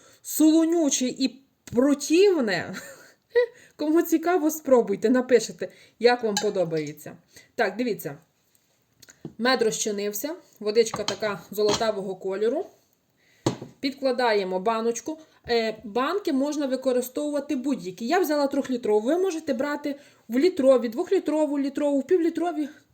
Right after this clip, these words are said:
Тут вже без різниці. І ось так легенько, хочу вам показати, дивіться,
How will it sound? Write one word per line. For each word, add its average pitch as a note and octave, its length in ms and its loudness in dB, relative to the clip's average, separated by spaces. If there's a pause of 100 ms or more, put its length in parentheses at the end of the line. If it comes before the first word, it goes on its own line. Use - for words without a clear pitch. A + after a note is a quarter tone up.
(140)
Тут F4+ 200 0
вже D#4+ 140 -2
без C#4+ 420 -2
різниці. B3 720 -4 (960)
І D4 160 -6
ось A#3+ 220 0
так A#3 480 -6 (1300)
легенько, B3+ 640 -2 (280)
хочу G3+ 320 -16
вам G3 120 -12
показати, C4 480 -10
дивіться, G3 460 -10